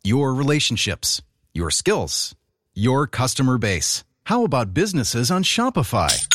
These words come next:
Shopify is the global commerce platform that helps you sell at every stage of your business. From the launch your online shop stage, to the first real life store stage,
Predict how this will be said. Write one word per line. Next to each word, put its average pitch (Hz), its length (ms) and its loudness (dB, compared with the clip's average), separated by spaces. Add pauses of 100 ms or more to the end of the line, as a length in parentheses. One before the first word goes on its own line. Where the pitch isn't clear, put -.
(280)
Shopify 120 560 2
is 120 140 0
the 120 80 0
global 170 340 2
commerce 190 380 0
platform 123 460 0
that 151 100 2
helps 131 200 0
you 151 60 2
sell 135 280 2
at 110 60 2
every 127 220 0
stage 147 340 2
of 104 120 2
your 110 100 2
business. 110 560 0 (180)
From 95 160 0
the 80 80 2
launch 110 300 2
your 131 100 4
online 120 320 2
shop 120 300 0
stage, - 460 -2 (140)
to 131 100 2
the 107 100 2
first - 380 0
real 151 180 4
life 160 220 2
store 180 320 2
stage, 82 480 0